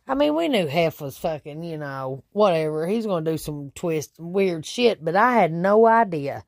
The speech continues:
that it, you know, what a dick. <coughs> I mean, really. The only thing dick about you, Hef, I mean, for the past, who knows, probably decades,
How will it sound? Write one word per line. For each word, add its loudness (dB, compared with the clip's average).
that 0
it, -2
you 0
know, -2
what 2
a -2
dick. 4
<coughs> -8
I 4
mean, 4
really. 2
The 2
only 6
thing 4
dick 4
about 4
you, -2
Hef, -4
I -6
mean, -4
for 0
the 0
past, 4
who -2
knows, -2
probably 0
decades, 0